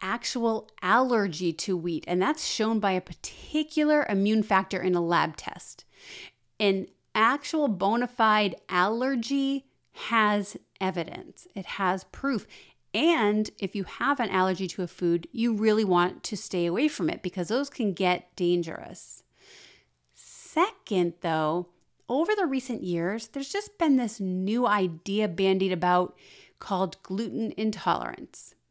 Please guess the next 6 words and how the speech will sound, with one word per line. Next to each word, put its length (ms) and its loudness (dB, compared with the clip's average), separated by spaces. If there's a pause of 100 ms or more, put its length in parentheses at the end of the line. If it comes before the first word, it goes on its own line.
(520)
Now, 180 2
the 100 -2
symptoms 880 0 (240)
stated 720 0
or 400 0
claimed 560 0